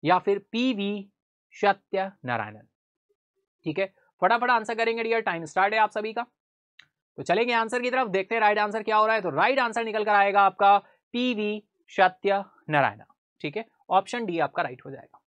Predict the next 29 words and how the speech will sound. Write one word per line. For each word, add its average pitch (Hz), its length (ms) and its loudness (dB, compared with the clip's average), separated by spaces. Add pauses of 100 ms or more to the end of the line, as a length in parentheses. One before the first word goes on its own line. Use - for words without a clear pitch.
(680)
ठीक 160 120 -6
है, 240 100 -6 (160)
एट्थ 247 280 2
नंबर 208 240 -2
का 214 100 0
डॉक्टर 196 360 -2
एमएस 196 280 -2
स्वामीनाथन 175 440 -4
पुरस्कार 127 420 -8
है। - 160 -18 (680)
Next 175 260 -2
is, 277 140 0 (500)
what 226 220 2
is 277 100 -4
the 285 120 0
name 233 320 -4 (560)
given 202 340 0
to 220 80 -2 (160)
India's 185 560 2
first 240 300 -2 (100)
A 175 140 2
I 190 180 2
powered 170 480 0 (160)
anti 196 420 -2
drone 156 260 -4
system? 120 340 -14 (420)
भारत 226 340 2
के 277 100 -2
पहले 220 340 2